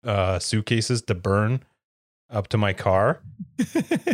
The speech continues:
Speaker 1: And it can
Speaker 2: Yeah.
Speaker 1: hold up to five hundred pounds. So we loaded, we could have technically loaded six, but by the time we put four on, we were like,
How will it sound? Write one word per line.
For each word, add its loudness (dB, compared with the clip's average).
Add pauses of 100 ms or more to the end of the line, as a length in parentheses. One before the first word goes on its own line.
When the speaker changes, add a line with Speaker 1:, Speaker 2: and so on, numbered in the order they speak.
Speaker 1:
And 4
it 0
can 2
Speaker 2:
Yeah. 4
Speaker 1:
hold 6
up 2
to 2
five -2
hundred 0
pounds. -2
So 0
we -2
loaded, 0
we -2
could 0
have -2
technically 0
loaded 2
six, -4
but -4
by 0
the 2
time 0
we 2
put -2
four 0
on, 2
we 4
were 2
like, 2